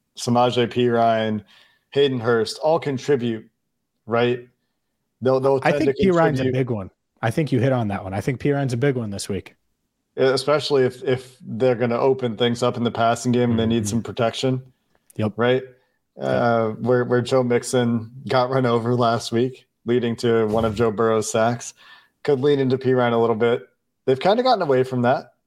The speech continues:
Speaker 1: from, fr-, as, as Joe Mixon's been back in the lineup, the longer he's been back in the lineup.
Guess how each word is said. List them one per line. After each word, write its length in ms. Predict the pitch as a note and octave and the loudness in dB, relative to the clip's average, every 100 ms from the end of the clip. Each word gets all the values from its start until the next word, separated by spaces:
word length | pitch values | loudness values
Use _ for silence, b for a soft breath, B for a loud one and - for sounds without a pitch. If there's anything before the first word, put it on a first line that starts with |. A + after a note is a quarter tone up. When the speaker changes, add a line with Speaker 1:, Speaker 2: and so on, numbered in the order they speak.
| _ _ _ _ - | _ _ _ _ -4
Speaker 1:
from, 320 | C3 B2+ A2+ | -2 -2 -6
fr-, 140 | C#3+ | -6
as, 440 | D3+ C3+ D3 B2+ A#2+ | 0 0 2 0 0
as 400 | D3+ B2+ A2 - | 0 0 -2 -4
Joe 200 | C#3 B2+ | -2 0
Mixon's 640 | B2 B2 B2 A2+ G2+ - _ _ A#2+ G2+ | 0 -2 -4 -4 -6 -14 _ _ -8 0
been 260 | B2+ A#2 | 0 0
back 300 | G2+ A#2+ A#2+ | 0 0 0
in 60 | A#2+ | -2
the 80 | A#2 | -2
lineup, 380 | A2+ A#2 A#2 A#2 _ _ _ _ - | 2 2 0 -4 _ _ _ _ -8
the 120 | A#2 | -2
longer 380 | A#2 C3+ C3+ A#2+ | 0 2 2 -2
he's 220 | G#2 A2+ A2 | -6 -6 -4
been 140 | G#2+ | -2
back 260 | A2 G#2+ - | 0 0 -2
in 80 | |
the 60 | G#2 | -2
lineup. 420 | G2+ G#2 G2+ A2 | 0 0 -2 -6